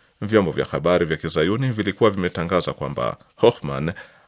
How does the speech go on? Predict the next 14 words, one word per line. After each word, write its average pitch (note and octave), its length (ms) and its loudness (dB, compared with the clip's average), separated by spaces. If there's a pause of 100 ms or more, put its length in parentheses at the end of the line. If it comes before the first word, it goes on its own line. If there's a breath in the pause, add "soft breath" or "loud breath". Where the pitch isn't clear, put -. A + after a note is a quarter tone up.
(120)
amepanga B2 520 2
kubakia G2 460 2
Qatar A2+ 440 0
hadi D#2+ 380 0
mwishoni A2 420 0
mwa A2+ 100 4
mashindano G2+ 520 2
ya F2+ 80 2
Kombe E2+ 280 -2
la C2+ 120 -4
Dunia, C#2+ 360 -8 (320 soft breath)
lakini B2 300 0
amekimbia A2 520 2
haraka F2+ 560 -2